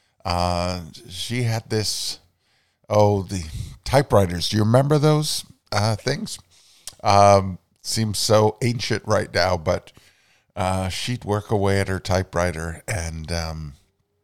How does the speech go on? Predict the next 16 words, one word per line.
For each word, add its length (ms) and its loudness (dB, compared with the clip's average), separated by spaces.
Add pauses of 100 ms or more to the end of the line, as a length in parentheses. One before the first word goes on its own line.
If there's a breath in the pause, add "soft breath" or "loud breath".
(1080 loud breath)
and 120 0
I 40 6
watched 380 0
my 160 2
mom, 460 0
who, 420 0 (640 soft breath)
uh, 500 -10 (160)
Roberta 400 -6
Goldstein, 760 -6 (120)
who, 280 -10 (800 loud breath)
um, 720 -12 (1120 soft breath)
you 80 -12
know, 160 0
started 500 0
out, 440 2
her, 500 -8